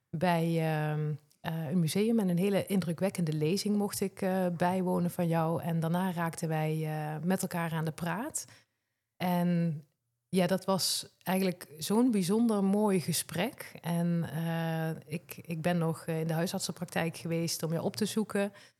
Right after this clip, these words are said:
En daarna, ehm, heb je inderdaad mijn boek gelezen en kreeg ik deze mail, eh, binnen. En, ehm, ja, het, ehm,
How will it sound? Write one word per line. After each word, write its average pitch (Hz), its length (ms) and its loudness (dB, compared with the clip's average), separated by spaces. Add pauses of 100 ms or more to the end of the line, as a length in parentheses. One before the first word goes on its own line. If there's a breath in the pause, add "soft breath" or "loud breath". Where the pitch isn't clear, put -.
(280 loud breath)
En 170 460 2
daarna, 160 680 0 (200)
ehm, 160 640 -2 (520)
heb 180 240 -2
je 175 60 0
inderdaad 160 340 2
mijn 165 160 2
boek 185 180 0
gelezen 170 720 0
en 160 240 0
kreeg 160 260 -4
ik 165 160 -2
deze 156 680 0
mail, 170 640 4
eh, 156 280 -2 (100)
binnen. 156 400 -2 (640 loud breath)
En, 160 380 0
ehm, 156 560 0 (1200 loud breath)
ja, 180 320 2 (380)
het, - 600 -4
ehm, 165 580 -2